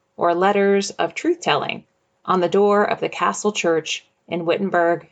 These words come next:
Germany. On this day, Luther nails ninety-five revolutionary options that would begin the Protestant Reformation, hand-delivered on the door of the Pope. We honor Luther's persistence on this day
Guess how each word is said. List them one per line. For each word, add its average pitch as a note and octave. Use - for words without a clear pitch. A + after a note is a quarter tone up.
Germany. -
On C4
this C4
day, F#3
Luther F#3+
nails F3+
ninety-five F#3
revolutionary F3+
options D3+
that -
would E3
begin F#3
the -
Protestant F#3
Reformation, D3+
hand-delivered C4
on F#3+
the G3+
door D#3+
of F#3
the G#3+
Pope. A3+
We B3+
honor C4+
Luther's A3
persistence E3+
on E3+
this D3+
day C3+